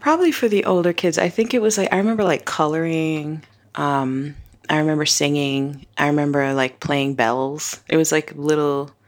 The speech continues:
kid stuff. My mom just probably was like, "What, what am I gonna do with my kids during the day?" and would take us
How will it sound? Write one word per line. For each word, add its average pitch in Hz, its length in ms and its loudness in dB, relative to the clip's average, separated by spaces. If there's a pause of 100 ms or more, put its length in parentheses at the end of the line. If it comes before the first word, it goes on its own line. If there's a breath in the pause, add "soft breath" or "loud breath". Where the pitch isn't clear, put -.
(500 soft breath)
kid 147 200 -2
stuff. - 240 0
My 143 140 -2
mom 143 240 0
just 143 160 -2
probably 139 180 -2
was 135 80 -4
like, 139 160 -4
"What, 143 260 -4
what 143 100 -4
am 139 100 -2
I 135 100 -2
gonna 135 160 0
do 135 160 -2
with 135 180 -4
my 131 120 -4
kids 139 300 -6
during 135 240 -6
the 131 60 -4
day?" 135 600 -2
and 135 140 -8
would 135 120 -10
take - 260 -4
us - 460 -2